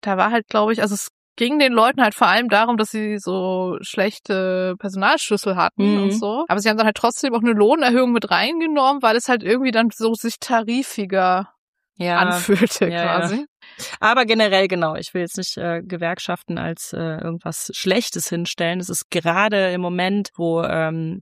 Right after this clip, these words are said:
Speaker 2: wir ja einen Kanzler haben, der nicht so gerne tut, wie nach oben buckeln und nach unten treten, äh, halt
Speaker 1: Richtig,
Speaker 2: super
Speaker 1: ähm.
Speaker 2: wichtig. Also ich meine, der möchte einfach, nachdem er jetzt schon, äh, die Rechte von arbeitslosen Menschen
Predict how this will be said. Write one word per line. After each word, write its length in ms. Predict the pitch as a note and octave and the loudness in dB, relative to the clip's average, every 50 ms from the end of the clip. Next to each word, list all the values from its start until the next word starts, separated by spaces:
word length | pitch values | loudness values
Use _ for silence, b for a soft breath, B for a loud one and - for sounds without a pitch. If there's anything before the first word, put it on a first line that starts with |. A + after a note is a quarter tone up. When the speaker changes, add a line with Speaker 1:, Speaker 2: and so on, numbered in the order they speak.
| - _ | -12 _
Speaker 2:
wir 140 | G3 F3+ | -6 -4
ja 120 | F3 F3+ E3 | -2 -2 -2
einen 100 | E3+ E3 | -2 -2
Kanzler 440 | - G3 A3+ C#4 - - G#3 F#3+ F#3 | -2 -2 -2 -2 -2 -2 -2 0 2
haben, 300 | G#3+ F3+ F3 F3+ F3 E3+ | 2 0 2 0 -2 -2
der 100 | F3 F3+ | -2 -2
nicht 240 | G#3+ B3+ - - | -2 -2 -2 -2
so 120 | - G#3+ G3+ | -2 0 2
gerne 300 | G3 G3+ G3 G3+ G#3 G3+ | 2 2 2 2 0 -4
tut, 300 | - - G#3+ A#3 A3 - | -4 -4 -4 -4 -4 -4
wie 80 | G3+ | -4
nach 200 | F#3 F#3 F#3 - | -2 -2 -4 -4
oben 320 | G3 - G#3 A3+ A3+ G#3 F#3 | -4 -2 0 0 2 2 2
buckeln 360 | F#3 A#3 - - B3 G3+ F#3+ | 0 0 0 0 -2 0 0
und 60 | F#3+ | -2
nach 100 | G3+ G3 | -2 -2
unten 300 | G3+ F#3+ A3 A3+ A#3 G#3 | -2 0 0 0 0 0
treten, 560 | - - - A#3 B3 B3 - - F3+ G3 C#4 - - | -2 -2 -2 -2 -2 -2 -4 -4 -6 -6 -6 -4 0
äh, 220 | G#3+ G3+ G3 G3+ | 0 2 2 2
halt 140 | G#3 G#3 F#3 | 2 0 0
Speaker 1:
Richtig, 100 | F3+ G3 | 2 2
Speaker 2:
super 260 | G#3 C#4+ - E4 B3 | 2 2 4 4 4
Speaker 1:
ähm. 100 | A3+ F#3+ | 4 4
Speaker 2:
wichtig. 480 | G#3+ C4+ - F3 E3+ G3+ G3 G#3+ A3 G#3 | 2 2 0 0 2 2 2 2 2 0
Also 160 | G3+ G3 G3+ | 0 0 -2
ich 80 | G#3 - | 0 0
meine, 140 | G#3+ G3+ G3 | 0 0 0
der 140 | G3 F#3+ G3+ | -2 -2 -2
möchte 460 | - F#3+ G3+ A3 C4 - - - G#3+ | -2 2 2 2 2 2 0 -2 0
einfach, 340 | F3+ F#3+ A3 - - G#3+ - | 0 0 -2 -2 -2 -2 -2
nachdem 300 | G#3+ G3 - - G#3 G#3 | -4 -6 -4 -4 -4 -2
er 80 | G3+ G3 | -2 -2
jetzt 240 | F#3+ F#3+ - - - | -4 -6 -6 -8 -6
schon, 320 | - F#3+ F#3 F#3 F#3 F#3 | -4 -4 -4 -4 -4 -6
äh, 100 | - F3 | -6 -6
die 240 | F3+ F#3 F#3 F3+ F3 - | -6 -4 -6 -6 -4 0
Rechte 320 | - F#3+ G#3+ - - G#3 F#3+ | 0 0 0 2 0 -4 -4
von 340 | - G3+ F#3 F3+ F#3 F3+ F3+ | -2 -2 -2 -2 -2 -4 -4
arbeitslosen 640 | - - F3+ F3+ F#3 F3+ - - A#3 C4+ C4 B3+ G#3 | -2 -2 0 -2 -2 -4 0 0 0 2 2 4 4
Menschen 600 | G#3 G#3 A3+ - - - G#3+ G#3 G#3 G3+ A3 | 4 4 2 0 0 -2 -4 -2 -2 -4 -6